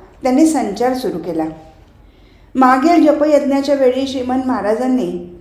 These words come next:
नदी तटाकीची केलेली सूचना त्यांच्या डोळ्यापुढे होतीच. त्यामुळे तुंगभद्रेच्या काठी वसलेले पुराणप्रसिद्ध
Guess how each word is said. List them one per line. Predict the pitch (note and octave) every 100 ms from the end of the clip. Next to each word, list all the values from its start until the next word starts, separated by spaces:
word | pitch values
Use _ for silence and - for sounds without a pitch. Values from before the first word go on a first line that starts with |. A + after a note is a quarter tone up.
| -
नदी | A#3+ B3 B3 D#4+ D4+
तटाकीची | C#4+ C4 C4 B3+ C#4
केलेली | C4 G#3+ A3 B3+
सूचना | B3 - A3+ B3+
त्यांच्या | C4+ G#3+ F#3 B3
डोळ्यापुढे | G#3 G3 G#3+ B3+
होतीच. | B3+ F3 - F3+ - - - - - - - - -
त्यामुळे | G#3 G#3+ C#4 F#3+ F3 - - - - C#4+
तुंगभद्रेच्या | C4+ C#4 D#4+ D#4+ D#4 D#4 D4+
काठी | C4+ G3+ B3+
वसलेले | A#3 G3+ - A3 B3+ G3+ F3+
पुराणप्रसिद्ध | - A#3+ A#3 C4 C4 A#3+ - F#3 F3+